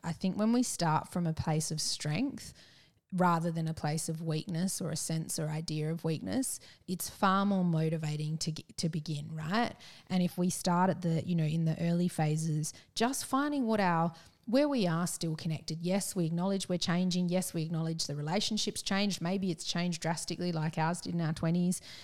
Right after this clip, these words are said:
But there were definitely still things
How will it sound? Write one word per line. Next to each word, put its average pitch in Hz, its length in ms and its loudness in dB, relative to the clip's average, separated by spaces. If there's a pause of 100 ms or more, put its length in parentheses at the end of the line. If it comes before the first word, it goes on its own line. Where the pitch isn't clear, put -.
(380)
But 196 260 2 (200)
there 233 120 6
were 262 140 4 (140)
definitely 254 600 0
still 208 440 -2
things 185 640 -4